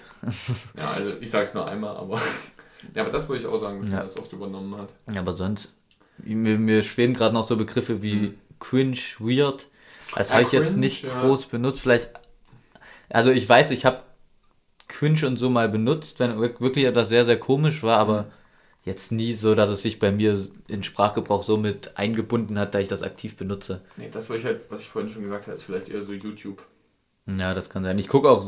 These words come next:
Speaker 1: nicht unbedingt viel
Speaker 2: Mhm.
Speaker 1: YouTube, muss ich
Speaker 2: Ja.
Speaker 1: sagen.
Speaker 2: Ja, wir haben, wir haben zum Beispiel den viel zitierten Freund, der guckt halt sehr viel YouTube und
Speaker 1: Ja, und der guckt halt so YouTube-Sachen, die halt eigentlich
Speaker 2: Wo die Zielgruppe halt deutlich
Speaker 1: Ja,
Speaker 2: jünger ist,
Speaker 1: die
Speaker 2: wo die
Speaker 1: Ziel-
Speaker 2: Zielgruppe halt bis vierzehn, maximal
Speaker 1: Richtig.
Speaker 2: sechzehn vielleicht ist.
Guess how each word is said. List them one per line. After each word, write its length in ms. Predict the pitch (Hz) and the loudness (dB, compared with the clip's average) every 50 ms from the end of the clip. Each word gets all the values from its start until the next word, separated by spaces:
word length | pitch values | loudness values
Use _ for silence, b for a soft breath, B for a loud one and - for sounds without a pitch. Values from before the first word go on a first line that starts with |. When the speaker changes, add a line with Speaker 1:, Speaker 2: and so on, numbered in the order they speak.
| 98 95 - - _ | -8 -12 -14 -10 _
Speaker 1:
nicht 220 | 110 107 98 98 | -4 -4 -2 -2
unbedingt 340 | 101 101 101 92 101 95 95 | -2 -2 -2 -4 -4 -6 -8
viel 160 | - - 110 | -6 -6 -4
Speaker 2:
Mhm. 220 | 104 101 101 98 101 | -4 -4 -4 -6 -8
Speaker 1:
YouTube, 300 | 104 101 - - 101 98 | -10 -10 -12 -12 -12 -10
muss 120 | 101 101 95 | -8 -8 -8
ich 60 | 98 | -8
Speaker 2:
Ja. 60 | - | -6
Speaker 1:
sagen. 240 | 101 101 98 98 - - - - | -6 -6 -6 -6 -10 -14 -18 -14
Speaker 2:
Ja, 180 | - - 98 98 | -12 -10 -10 -4
wir 100 | 101 104 | -2 -2
haben, 180 | 110 123 131 123 | -2 -2 0 -2
wir 60 | 131 | -2
haben 120 | 135 135 | -2 -2
zum 140 | - 143 131 | -6 -6 -4
Beispiel 500 | 127 127 123 - 131 123 117 110 107 - | -4 -4 -4 -4 -6 -6 -6 -8 -12 -10
den 180 | - 120 117 117 | -8 -8 -8 -6
viel 180 | - - 151 151 | -2 -2 -2 -2
zitierten 400 | - 151 139 - 139 135 135 123 | -2 -6 -6 -4 -6 -6 -6 -10
Freund, 420 | 110 - - 113 113 123 - - - B B B B B B B B - | -12 -2 0 2 2 2 0 -4 -8 B B B B B B B B -8
der 80 | 110 | -6
guckt 180 | - 131 - - | -4 -4 -4 -2
halt 140 | 123 107 101 | -2 -2 0
sehr 140 | 120 131 | -2 -4
viel 140 | 131 151 120 | -4 -4 -6
YouTube 420 | 113 120 117 - - 127 123 - - | -6 -6 -8 -6 -6 -6 -6 -6 -4
und 120 | - 98 | -2 2
Speaker 1:
Ja, 180 | 95 101 113 123 | 4 6 6 6
und 60 | 110 | 4
der 100 | 104 98 | 2 2
guckt 240 | - 120 120 - - | 0 -2 -2 4 6
halt 340 | 127 120 120 110 107 - - - _ _ _ _ _ _ _ _ - | 8 8 8 6 2 -4 -14 -20 _ _ _ _ _ _ _ _ -10
so 180 | 113 101 110 | -6 -2 0
YouTube-Sachen, 760 | 117 110 113 131 127 - 131 104 - - 117 113 117 120 113 | 0 2 0 0 0 -2 -4 -4 0 2 2 2 2 0 -2
die 160 | 104 107 110 | 0 0 2
halt 280 | 110 110 113 110 110 - - _ _ | 4 4 4 4 2 -2 -10 _ _
eigentlich 680 | - 101 101 110 120 117 104 110 107 107 107 - - - - | 0 2 2 2 2 0 -2 -2 -2 -4 -4 -8 -16 -14 -10
Speaker 2:
Wo 180 | 113 110 113 | -8 -6 -4
die 120 | 120 120 117 | -4 -4 -4
Zielgruppe 520 | - - 147 147 147 147 143 143 143 135 | 2 4 4 4 4 2 2 2 2 2
halt 240 | 123 127 123 120 - | 4 4 2 2 0
deutlich 260 | 120 120 117 117 113 | 0 0 0 0 2
Speaker 1:
Ja, 80 | 113 104 | 2 4
Speaker 2:
jünger 180 | 104 104 107 107 | 6 8 8 6
ist, 80 | 101 | 6
Speaker 1:
die 40 | 107 | 4
Speaker 2:
wo 40 | 98 | 0
die 60 | 107 | 2
Speaker 1:
Ziel- 120 | 117 127 123 | 4 4 4
Speaker 2:
Zielgruppe 300 | - - 139 147 135 127 | 4 2 -2 0 0 2
halt 220 | 120 120 113 - | 4 4 2 0
bis 160 | 127 120 - | -2 -6 -6
vierzehn, 600 | - - 135 135 - - 143 127 123 127 123 117 110 | -4 -2 -4 -4 -2 -4 -4 -2 -2 -4 -4 -4 -4
maximal 380 | 113 123 113 113 120 117 113 | -4 -2 0 0 0 0 0
Speaker 1:
Richtig. 160 | 110 104 - - | 2 2 2 0
Speaker 2:
sechzehn 260 | - - 143 135 135 | -2 -4 -4 -4 -4
vielleicht 340 | 135 120 120 117 117 117 - | -6 -4 -4 -2 -4 -4 -4
ist. 260 | 127 123 - - | -8 -8 -10 -10